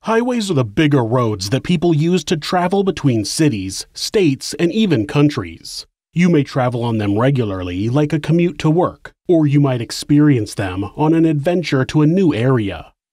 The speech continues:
These major roadways have become so well used that American states have created a separate force just to police them, the Highway Patrol.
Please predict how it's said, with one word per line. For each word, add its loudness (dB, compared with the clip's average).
These 2
major 2
roadways 0
have 0
become 0
so -2
well 2
used 0
that 2
American 2
states -6
have -4
created 0
a 2
separate -4
force -2
just -2
to -4
police -2
them, -8
the -2
Highway 0
Patrol. -4